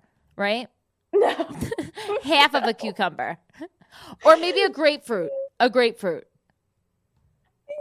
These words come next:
Speaker 2: she's a little bigger than you're <laughs> thinking,
Speaker 1: A,
Speaker 2: but
Speaker 1: a basketball?
Speaker 2: she'll appreciate that.
Speaker 1: <laughs>
Speaker 2: Uh, maybe a football. We'll say a football.
Speaker 1: Okay, good. Okay, so
Speaker 2: Yeah,
Speaker 1: what would,
Speaker 2: football.
Speaker 1: what would you a-, what was the three questions you would ask her?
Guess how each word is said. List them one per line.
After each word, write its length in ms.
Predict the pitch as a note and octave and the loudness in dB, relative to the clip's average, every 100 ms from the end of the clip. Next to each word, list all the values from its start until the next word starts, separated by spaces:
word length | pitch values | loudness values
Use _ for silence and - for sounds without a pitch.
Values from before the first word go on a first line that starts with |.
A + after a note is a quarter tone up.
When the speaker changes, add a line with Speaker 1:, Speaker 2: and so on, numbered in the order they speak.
| C#5+ | -16
Speaker 2:
she's 300 | - B4 G4 | -6 -4 -2
a 40 | E4+ | -2
little 320 | C4 B3+ B3+ | 0 0 -2
bigger 420 | G3+ G3+ G3 G3 | -2 -4 -4 -6
than 260 | E3 E3+ F3+ | -6 -8 -8
you're 280 | E3+ G3+ D4 | -8 -6 -4
<laughs> 80 | |
thinking, 680 | G#4 A#3 C4+ B3 A#3+ F#3 G#3 E4 - | -4 -2 -4 -4 -6 -6 -10 -16 -2
Speaker 1:
A, 100 | A#3+ | -2
Speaker 2:
but 260 | G3 C3+ - | 0 -2 -2
Speaker 1:
a 160 | A3+ - _ | -2 -4 _
basketball? 480 | - F#3+ A3+ - E4 | -2 -2 -2 -2 2
Speaker 2:
she'll 200 | F#4 F#4+ | 4 4
appreciate 580 | A4+ C#4 C#4+ B3+ G#3+ - | 2 -2 -4 -6 -6 -8
that. 160 | - - _ B4 | -12 -14 _ -8
Speaker 1:
<laughs> 400 | - B4 D#4+ - - _ _ _ - | -6 -6 -8 -12 -20 _ _ _ -4
Speaker 2:
Uh, 200 | D4 D#4 C#4 | -2 -2 0
maybe 240 | E4 G#4 C5 | 2 4 2
a 20 | - - | 0 -4
football. 420 | D#4 - B2+ - | -4 -2 -8 -6
We'll 120 | G#3+ C#4 | -6 -4
say 160 | B3+ | -4
a 40 | G#3+ | -6
football. 400 | - - - - | -14 -16 -10 -2
Speaker 1:
Okay, 380 | A#3+ G#3+ E3 E3+ - | -2 -2 -8 -8 -6
good. 240 | C#3+ - _ - | -6 -8 _ -8
Okay, 280 | G#3+ E3+ F3 | -6 -6 -8
so 140 | F#3 | -4
Speaker 2:
Yeah, 140 | F3+ F#3 | -4 0
Speaker 1:
what 200 | A#3 A3+ | 0 2
would, 140 | C4 | -2
Speaker 2:
football. 220 | A#3 - G3+ | -4 -8 -8
Speaker 1:
what 180 | G#3 | -6
would 180 | A3 A3+ | -8 -12
you 100 | A3+ | -10
a-, 160 | D3+ D#3+ | -10 -10
what 200 | G3 G#3+ | -8 -6
was 200 | A3+ B3 | -6 -8
the 120 | A3 A#3 | -12 -12
three 240 | G#3+ G3 | -10 -10
questions 400 | G3+ F3+ F#3 F3 | -10 -10 -12 -12
you 80 | F3 | -12
would 80 | D#3+ | -10
ask 320 | D#3+ E3 - | -12 -14 -18
her? 200 | - | -20